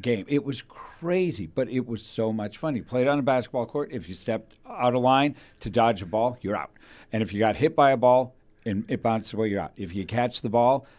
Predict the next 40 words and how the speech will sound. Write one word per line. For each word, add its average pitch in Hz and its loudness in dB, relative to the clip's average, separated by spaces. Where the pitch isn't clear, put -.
that 127 2
guy's 78 -8
out. - -16
And 107 -6
it 131 -4
was 117 -4
just 113 -8
so 131 -2
bam, 123 -8
bam, 120 -10
bam, 131 -4
bam. 143 -2
But 120 0
again, 139 4
it 120 -2
was 101 -6
rules 131 0
that 127 -6
were 123 -6
kind 147 -6
of 185 -4
made 180 0
on 175 0
the 180 -4
fly. 123 -4
It 113 0
was 95 -4
free 156 0
play, 131 -2
free 151 -2
thinking, 120 -2
and 107 0
memories, 139 4
like 120 0
you 120 -6
say, 113 0
that 104 -6
were 104 -8
just 107 -8
great. 120 2